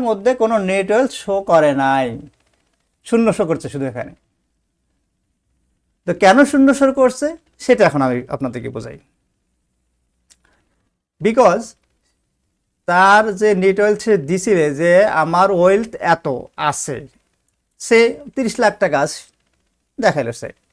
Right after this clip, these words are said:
তিরিশ লাখ টাকা আছে এবং সে দেখাইছে ওই রকমের টাকা, কিন্তু এবারে আসেনি। কারণ হচ্ছে সে অ্যাসেটের, অ-, অর্থাৎ ওই টাকাটা, ওই টাকাটা কোথায়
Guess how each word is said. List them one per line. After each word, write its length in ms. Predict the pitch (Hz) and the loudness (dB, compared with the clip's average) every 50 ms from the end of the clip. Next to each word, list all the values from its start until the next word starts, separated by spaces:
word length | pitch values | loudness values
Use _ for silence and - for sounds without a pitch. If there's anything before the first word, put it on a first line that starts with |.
| _ _ _ _ _ _ _ _ _ _ _ _ _ _ _ _ _ _ _ _ _ _ _ _ _ _ _ _ _ | _ _ _ _ _ _ _ _ _ _ _ _ _ _ _ _ _ _ _ _ _ _ _ _ _ _ _ _ _
তিরিশ 200 | - 220 214 208 - 226 | -4 -2 -2 0 0 0
লাখ 100 | 220 226 | 0 0
টাকা 200 | - 214 190 220 233 214 180 | 0 0 0 2 4 4 4
আছে 180 | 160 - - 151 143 - 170 | 2 0 -2 -6 -6 -4 -4
এবং 140 | 202 214 220 - | -4 -4 -2 2
সে 60 | - 240 202 226 | 2 4 4 6
দেখাইছে 280 | 185 202 190 156 147 165 | 6 6 6 6 4 4
ওই 60 | 151 131 | 2 2
রকমের 240 | 127 - 127 127 120 | 0 -2 -6 -8 -10
টাকা, 240 | - 113 - - - - _ _ _ _ _ _ _ _ _ _ _ _ _ _ _ _ _ _ _ _ _ _ _ _ _ _ _ _ _ _ _ _ _ _ _ _ _ _ _ _ _ - | -10 -12 -12 -14 -20 -20 _ _ _ _ _ _ _ _ _ _ _ _ _ _ _ _ _ _ _ _ _ _ _ _ _ _ _ _ _ _ _ _ _ _ _ _ _ _ _ _ _ -4
কিন্তু 180 | 196 202 262 285 220 - - _ _ _ _ - 208 | -4 -2 -2 -4 -6 -8 -12 _ _ _ _ 0 4
এবারে 220 | 196 190 180 165 160 156 | 4 4 6 4 4 2
আসেনি। 300 | - - 143 117 110 - - _ _ _ _ _ _ _ _ _ - | 0 -6 -12 -14 -16 -18 -20 _ _ _ _ _ _ _ _ _ 0
কারণ 160 | 185 202 214 226 | 0 2 2 0
হচ্ছে 220 | 226 226 - 294 381 392 _ _ _ _ _ _ _ _ _ _ _ _ _ _ _ _ _ _ _ _ _ _ _ _ - | -2 -4 -6 -8 -8 -8 _ _ _ _ _ _ _ _ _ _ _ _ _ _ _ _ _ _ _ _ _ _ _ _ -10
সে 120 | - - 262 - - - | -4 -2 -2 -2 -2 0
অ্যাসেটের, 600 | 220 214 208 - 285 269 262 - 294 285 285 269 294 311 277 | 2 2 2 4 2 2 2 6 6 6 6 6 4 0 -4
অ-, 240 | 131 123 196 196 - 196 | -2 -2 -2 0 0 -2
অর্থাৎ 240 | 185 - 214 214 214 - | -2 0 0 0 0 2
ওই 160 | 190 214 247 | 2 0 2
টাকাটা, 440 | - 254 247 247 262 240 180 151 - - - - _ | 2 2 2 2 0 0 0 -2 -4 -4 -8 -8 _
ওই 160 | 180 196 254 269 | 4 4 4 4
টাকাটা 380 | 277 311 254 247 269 247 277 262 | 4 2 2 4 2 2 0 -2
কোথায় 380 | - - 233 226 240 285 302 | 0 -2 -2 2 4 4 4